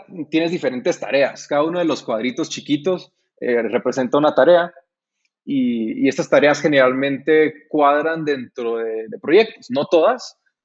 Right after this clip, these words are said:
pero una, un buen porcentaje caben dentro de un proyecto que, que se mantiene activo. En el caso, pon tú, de un proyecto de lanzar X feature, podrías incluir las tareas de, de,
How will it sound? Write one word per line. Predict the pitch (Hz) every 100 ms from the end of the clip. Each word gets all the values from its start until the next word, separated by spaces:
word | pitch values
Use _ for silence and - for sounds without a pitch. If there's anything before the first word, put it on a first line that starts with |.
| -
pero | 123 117 113
una, | 113 131 143 131
un | - 143 143 131
buen | 143 139
porcentaje | 143 143 123 135 170 160
caben | 139 131 143
dentro | 143 123 117
de | 110
un | 113 110
proyecto | - 123 127 127 - 156
que, | 143 107 101
que | 107
se | 104
mantiene | 104 107 107
activo. | 107 - - - - - _ _
En | 113
el | 110
caso, | 127 127 139 139 120
pon | 127
tú, | 113 143
de |
un | 131
proyecto | 127 127 131 127 - 139
de | 131 117
lanzar | 113 120 131 135
X | 151 147 160 -
feature, | 220 - 131 117
podrías | 117 123 123
incluir | 135 123 113 120
las | 131 -
tareas | 110 117 127 123
de, | 113 110 110
de, | 110 107 107 107